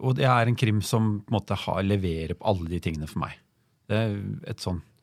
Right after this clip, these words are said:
søskenflokk som, eh, s-, som ender med å, å f-, samles til jul, en julefeiring. De har ikke møtt hverandre på, hva er det, femogtjue år.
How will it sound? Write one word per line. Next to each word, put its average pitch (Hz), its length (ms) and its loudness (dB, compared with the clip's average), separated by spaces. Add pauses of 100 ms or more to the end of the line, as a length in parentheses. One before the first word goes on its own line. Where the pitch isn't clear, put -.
(1000)
søskenflokk - 1160 -4
som, 120 340 2
eh, 104 2000 -2
s-, - 200 -4
som 123 240 4
ender 92 180 4
med 92 120 2
å, 101 240 2
å 107 220 -2
f-, - 280 -12
samles 95 640 0
til 107 180 2
jul, 113 260 4
en 110 120 4
julefeiring. 92 520 2
De 104 100 4
har 98 100 2
ikke 101 140 0
møtt - 200 -4
hverandre 90 380 0
på, 98 260 0
hva 92 120 0
er 92 60 -2
det, - 60 -10
femogtjue 98 500 0
år. 131 120 -2